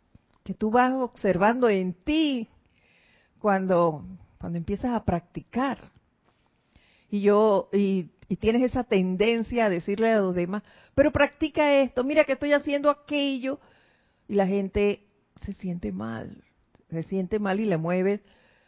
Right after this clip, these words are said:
el mar de emociones a ellos. Producto de esto, haz un ritual de vivir en la observancia de las reglas de Dios. Tan discretamente no trates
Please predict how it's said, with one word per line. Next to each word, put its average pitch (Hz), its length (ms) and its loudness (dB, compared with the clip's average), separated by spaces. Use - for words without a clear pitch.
el 180 180 -6
mar 190 320 -4
de 202 80 -4
emociones 196 580 -6
a 170 120 -2
ellos. 180 440 0
Producto 220 760 0
de 175 300 0
esto, 220 600 -2
haz 208 200 -4
un 214 180 -2
ritual 208 420 0
de 214 80 4
vivir 202 300 2
en 208 140 0
la 180 80 2
observancia 180 680 -2
de 180 100 0
las 143 160 -4
reglas 196 400 -2
de 165 140 -4
Dios. 185 240 -4
Tan 285 380 4
discretamente 208 1000 -2
no 190 200 -6
trates - 680 -6